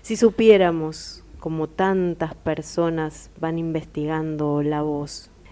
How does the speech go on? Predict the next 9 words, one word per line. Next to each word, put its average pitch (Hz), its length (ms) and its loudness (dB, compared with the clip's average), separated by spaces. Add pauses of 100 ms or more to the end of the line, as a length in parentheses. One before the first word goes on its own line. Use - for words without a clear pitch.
si - 200 -4
entendiéramos 214 960 0
lo 196 180 2
que 180 120 -4
la 175 140 2
voz 196 560 4 (180)
representa 170 1080 -2
en 156 160 -6
nosotros 156 760 -6